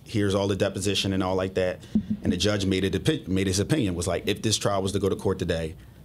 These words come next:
I would rule in the favor of the plaintiff," which was me.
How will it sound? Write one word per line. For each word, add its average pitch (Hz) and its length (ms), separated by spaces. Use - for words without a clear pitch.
I 92 120
would 92 180
rule 90 420
in 98 80
the 87 60
favor 90 400
of 82 280
the - 60
plaintiff," 90 380
which 85 160
was 92 120
me. 110 320